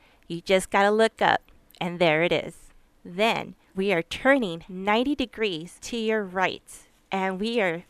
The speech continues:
gonna see my favorite tiki goddess, Pele, the goddess of fire and volcano. Boy, does she have a temper,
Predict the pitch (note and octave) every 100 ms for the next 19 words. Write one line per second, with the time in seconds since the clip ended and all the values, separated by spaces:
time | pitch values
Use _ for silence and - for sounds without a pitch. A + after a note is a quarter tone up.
0 | _ _ - C#4+ C#4 - G3+ F3 F#3 F#3
1 | F3+ - - G3 F#3+ E3 - - - A#3+
2 | - G3+ F3 E3+ C3 - - _ _ -
3 | - G#3+ G#3 D3+ - - _ _ _ _
4 | _ _ F#3+ _ - A3 A3+ A3+ - F#3+
5 | - - F#3+ G3 G3 F#3 - E3 - F3
6 | D#3+ C#3+ - - _ _ _ _ A3 B3
7 | C4+ G#3+ - B3 C#4+ C4+ C#4 - C#4 C#4
8 | D4+ D4+